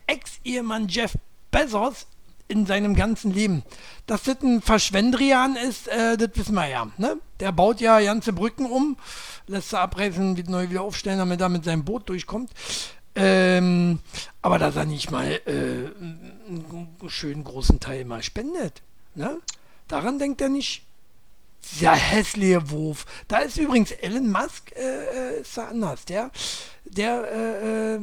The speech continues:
sagt ja sogar, äh, macht mir einen Plan, schreibt mir, legt mir einen Plan vor und ich rette die Welt sozusagen, ne? Äh, die Armut sozusagen. Das, äh, auf so eine Ideen kommt Jeff Bezos nicht, ne?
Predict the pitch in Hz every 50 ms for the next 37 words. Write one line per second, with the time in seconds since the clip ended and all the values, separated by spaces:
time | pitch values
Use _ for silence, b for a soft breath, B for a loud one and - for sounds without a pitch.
0 | 196 175 170 139 139 160 165 202 208 - - - 311 294 214 226 214 202 247 269
1 | 302 320 - - - - - - - - - 427 - - 214 220 220 208 208 214
2 | 214 208 208 214 208 202 208 214 214 - - - - 226 202 214 185 - - 247
3 | 247 247 233 202 - 180 165 175 233 294 311 359 - - - - - 208 220 214
4 | - 233 226 220 202 185 208 202 - - 220 208 175 - - 165 165 202 208 -
5 | 214 214 226 226 - 196 180 180 175 185 175 - 165 170 160 180 170 151 147 135
6 | 131 131 131 - - 139 127 - - 139 127 127 127 127 120 139 196 277 294 -
7 | B B B B B B B B - 196 160 147 139 143 156 156 135 127 135 143
8 | 151 143 123 - - - - - - 139 131 123 - 147 131 131 127 123 123 -
9 | B B B B B B B B 240 262 - - - - - - - - 233 202
10 | - 311 311 294 277 254 247 254 254 262 208 - 240 247 214 - 220 175 - -
11 | - 139 123 131 127 127 - - 139 120 - - 247 269 247